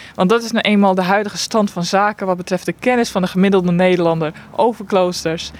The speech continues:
Die kent een paar termen, dus daar moet je uit kiezen. En het was gewoon ook wel, ja, het is een mooi verhaal, maar het is natuurlijk ook wel niet kenmerkend echt, eh, voor mijn zoektocht in die zin dat het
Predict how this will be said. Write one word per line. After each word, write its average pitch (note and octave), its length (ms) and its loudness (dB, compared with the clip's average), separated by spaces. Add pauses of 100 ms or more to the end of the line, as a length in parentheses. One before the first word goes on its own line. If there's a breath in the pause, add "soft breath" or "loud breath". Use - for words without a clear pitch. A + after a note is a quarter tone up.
(120 loud breath)
Die G3 120 -2
kent F#3 220 0
een E3 100 -6
paar A#3 260 0
termen, E3+ 480 0 (300 loud breath)
dus F#3+ 140 0
daar G3 180 2
moet G#3 180 -2
je - 80 2
uit E3+ 160 0
kiezen. A3+ 440 -2 (500 loud breath)
En G3+ 200 2
het G3 140 -2
was A3 220 0
gewoon F#3+ 280 0
ook F3+ 180 0
wel, E3 300 0
ja, D#3+ 160 2
het F3 120 -6
is G3 80 -8
een G#3 80 0
mooi A3 220 4
verhaal, G3+ 400 0
maar G#3 120 -2
het G3 80 -4
is G#3 140 -8
natuurlijk F#3+ 500 -2
ook F#3+ 160 0
wel G3 100 0
niet G3+ 280 2 (500 loud breath)
kenmerkend F#3 1120 0 (120)
echt, - 580 -6
eh, E3+ 160 0
voor F#3 200 -4
mijn F3 160 0
zoektocht F#3+ 460 -2
in F3+ 160 0
die F#3 140 0
zin F#3+ 240 0
dat F3 180 2
het F3 360 -2